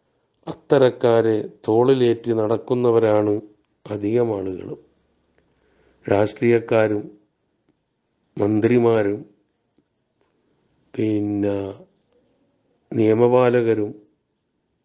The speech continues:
വിധികർത്താക്കളും സാധാരണക്കാരനും എല്ലാം ഈ പട്ടികയിൽ വരുന്നുണ്ട്. വിശ്വാസ അന്ധത ബാധിച്ചവർക്കിടയിൽ ഇവർക്കുള്ള സ്ഥാനം വളരെ വലുതാണ്.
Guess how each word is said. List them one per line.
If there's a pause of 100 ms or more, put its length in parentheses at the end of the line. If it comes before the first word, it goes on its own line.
വിധികർത്താക്കളും (760)
സാധാരണക്കാരനും (200)
എല്ലാം
ഈ
പട്ടികയിൽ
വരുന്നുണ്ട്. (2250)
വിശ്വാസ (140)
അന്ധത
ബാധിച്ചവർക്കിടയിൽ (1500)
ഇവർക്കുള്ള
സ്ഥാനം
വളരെ
വലുതാണ്.